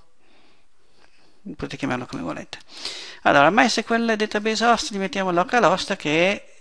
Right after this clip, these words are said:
il computer questo, questo Ubuntu, localhost è quello locale, su cui abbiamo installato mysql.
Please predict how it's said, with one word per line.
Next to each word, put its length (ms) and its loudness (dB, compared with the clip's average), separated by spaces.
il 80 0
computer 640 -4
questo, 680 -2
questo 380 -10
Ubuntu, 680 -4
localhost 480 -8
è 60 -6
quello 180 -10
locale, 540 -6
su 160 -6
cui 120 0
abbiamo 180 -4
installato 420 -2
mysql. 840 -6